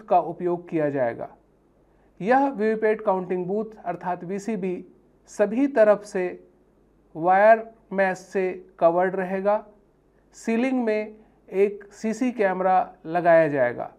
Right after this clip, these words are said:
जो वीवीपैट पेपर स्लिप्स की काउंटिंग की पूरी प्रक्रिया को रिकॉर्ड करेगा। वीवीपैट पेपर स्लिप्स की गणना के लिए विशेष रूप से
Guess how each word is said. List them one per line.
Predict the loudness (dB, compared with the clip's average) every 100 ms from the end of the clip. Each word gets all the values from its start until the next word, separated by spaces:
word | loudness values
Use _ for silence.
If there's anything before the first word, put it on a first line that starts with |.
| _ _ _ _ -18
जो | 0 4 4 2 -6 -20 _ _ _ _ _ _ _
वीवीपैट | -4 -2 0 0 0
पेपर | -2 0 -2
स्लिप्स | -4 -6 -6
की | -8
काउंटिंग | -4 -2 -2 -4 -8
की | -8 -10
पूरी | -6 -4 -4
प्रक्रिया | -6 -8 -4 -4 -4
को | -4 -6 -6 -8
रिकॉर्ड | -6 4 4 4
करेगा। | -2 -6 -6 -10 -14 -6
वीवीपैट | -2 0 0 -2 -2
पेपर | -2 -2
स्लिप्स | -2 -4 -6
की | -8 -6 -6 -8 -18 _ -10
गणना | -4 0 2 0
के | 0 -2
लिए | -2 -4 -6 -12 _ _ _ _ _ _ _ _ _ _ -8
विशेष | -6 -2 -2 -2
रूप | -4
से | -4 0 0 -2